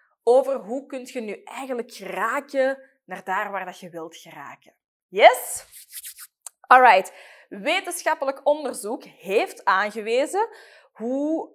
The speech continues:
ehm, het gevoel richting de vooruitgang naar een doel, dat is eigenlijk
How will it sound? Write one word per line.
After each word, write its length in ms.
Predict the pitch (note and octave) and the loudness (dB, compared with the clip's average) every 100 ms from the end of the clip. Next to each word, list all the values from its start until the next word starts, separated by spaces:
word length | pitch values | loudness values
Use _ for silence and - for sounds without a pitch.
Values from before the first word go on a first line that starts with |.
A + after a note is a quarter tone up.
| _ | _
ehm, 840 | G3+ G3 F#3+ F#3 F3+ F3+ F3 F3+ G#3+ _ _ - - _ - - _ _ | -8 -6 -6 -4 -6 -8 -16 -18 -20 _ _ -20 -20 _ -20 -20 _ _
het 160 | A#3 A#3+ | -10 -4
gevoel 760 | B3+ B3 - A3+ C#4 F#4+ G#4+ - | -4 -4 -6 -4 -2 0 0 -2
richting 1120 | G#3+ C4 D#4+ G#4 A#4 - D#4+ C#4+ D#4+ G4+ _ _ _ _ _ _ | -4 -2 0 2 0 -4 -6 -6 -6 -12 _ _ _ _ _ _
de 120 | - | -10
vooruitgang 960 | F#3+ G#3+ G3 G#3+ D4+ F4+ - D4 B3 G3 | -4 -2 2 4 4 2 -4 -4 -6 -4
naar 360 | A3+ C#4+ D4 | 0 2 0
een 200 | A#3 G#3+ | -8 -10
doel, 460 | G#3+ C4 E4+ A#3 - | -8 -6 -6 -8 0
dat 220 | E4 A4 - | 2 2 -2
is 240 | D4+ - | -8 -6
eigenlijk 800 | - C#4 C#4 C4 B3 A#3+ - - | -6 -4 -4 -2 -2 -2 -6 -20